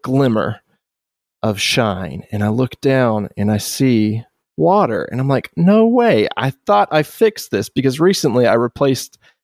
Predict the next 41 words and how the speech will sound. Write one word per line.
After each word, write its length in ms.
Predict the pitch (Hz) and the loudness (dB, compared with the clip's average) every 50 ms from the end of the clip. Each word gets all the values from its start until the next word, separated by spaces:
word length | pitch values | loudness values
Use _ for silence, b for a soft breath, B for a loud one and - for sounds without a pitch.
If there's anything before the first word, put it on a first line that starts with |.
| _ _ _ _ _ - | _ _ _ _ _ -2
the, 300 | 139 139 135 135 135 117 | 0 2 4 4 2 0
the 180 | 127 139 - 175 | 0 0 2 2
inlet 360 | 180 180 180 180 170 156 - | 2 4 4 4 4 4 4
water 360 | 151 156 160 165 165 156 151 147 | 2 2 2 4 2 2 0 0
hose 380 | 165 156 160 160 160 156 - | 2 2 4 4 4 2 0
coming 280 | - - 147 147 143 147 | -2 -4 -2 0 2 2
out 160 | 143 135 - | 2 0 0
from 140 | - 147 139 | -2 -2 0
the 100 | 135 127 | 0 2
wall. 440 | 123 135 139 139 139 139 143 139 - _ _ _ _ _ _ _ _ _ - | 2 4 4 4 4 2 2 0 -4 _ _ _ _ _ _ _ _ _ -2
The 140 | - 123 120 | 0 2 2
O-rings 420 | 131 135 135 131 127 123 120 113 113 | 4 4 2 4 2 2 2 2 2
in 140 | 117 117 | 2 2
that 220 | 117 113 110 - - | 4 2 2 0 -2
had 240 | 113 110 107 107 - | -2 -4 -4 -2 -2
gone 280 | 117 107 107 107 101 | -2 0 0 0 0
out, 180 | 101 101 104 - | 0 -2 -2 -2
and 100 | - 113 | -2 -2
it 40 | - | -2
was 140 | 101 101 | -2 -2
leaking 320 | 113 113 110 - - 107 107 | -2 -2 -2 -2 -4 -4 -4
from 160 | - 120 123 | -2 -2 -2
that 160 | 120 117 - | -2 -2 -2
hose. 240 | 113 113 104 98 - | -2 0 0 0 -2
So 260 | - - 101 - - _ | -2 -2 -4 -4 -4 _
I 80 | - - | -6 -6
bought 240 | - - 156 160 160 | -4 -2 -2 0 0
a 60 | 151 | 0
brand 240 | 147 160 151 147 147 | 0 0 0 2 2
new 120 | 143 139 | 2 2
one 140 | 135 135 135 | 4 2 2
of 80 | 131 120 | 2 2
those, 240 | 120 120 120 110 | 2 2 2 -2
got 180 | - - 123 117 | -2 0 0 0
it 120 | - - | 0 -4
fixed, 340 | - - 107 104 - - - | -4 -2 -2 -2 -2 -4 -4
and 100 | 113 110 | -4 -2
the 60 | 104 | -2
leak 180 | 110 113 107 - | -2 -2 -4 -4
had 200 | - 78 - - | -4 -6 -4 -4
stopped. 440 | - - - 120 - - - _ | -6 -6 -4 -4 -4 -6 -8 _